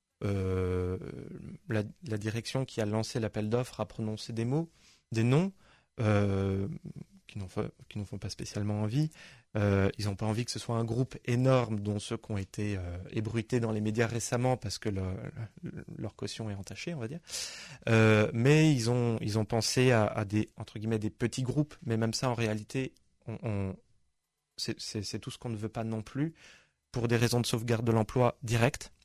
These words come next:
parce que même un petit groupe, euh, fera de la mutualisation. Et en fait, des, on sait que des postes, euh, seront vraiment mé-, mécaniquement, euh, euh, visés et fragilisés et vont disparaître dans, dans, dans le mouvement.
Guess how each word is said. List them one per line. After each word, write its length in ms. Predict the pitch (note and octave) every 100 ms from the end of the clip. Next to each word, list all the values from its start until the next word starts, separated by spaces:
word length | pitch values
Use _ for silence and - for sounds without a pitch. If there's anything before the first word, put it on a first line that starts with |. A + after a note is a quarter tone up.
| _
parce 180 | - -
que 120 | -
même 180 | G#2+ G#2+
un 80 | G#2+
petit 160 | - A#2
groupe, 300 | A2 B2+ -
euh, 140 | G#2+
fera 220 | F#2+ - A2
de 40 |
la 80 | A2
mutualisation. 800 | G#2+ - A2 G#2+ A2 - A2+ A#2 - - _
Et 80 | A2+
en 60 |
fait, 180 | F#2+ A#2
des, 300 | G#2+ A2 G#2+ - - - -
on 80 |
sait 240 | G#2+ - B2
que 160 | -
des 140 | A2 G#2+
postes, 380 | - A2 - G#2
euh, 180 | G2
seront 420 | F#2 - A2 G#2 G2+ - - - - - _ _ _ _ -
vraiment 380 | - A2+ B2 B2
mé-, 240 | A#2 B2 -
mécaniquement, 800 | A#2 - A#2 A#2 B2 A#2 A#2 G#2+
euh, 120 | G2 - - - -
euh, 400 | G#2 G2 G2 F#2+
visés 480 | F#2+ G#2+ G#2+ A#2+ A#2+ _
et 380 | G#2 G2+ G2 G2
fragilisés 680 | - G#2+ F#2+ G2 G2+ A2 - _ -
et 120 | G#2
vont 160 | G2+
disparaître 380 | G#2 G2 G#2+ G#2+
dans, 180 | G#2 G2+ -
dans, 180 | G2+ E2 -
dans 120 | G#2
le 80 | G#2
mouvement. 380 | G#2 G2+ A2+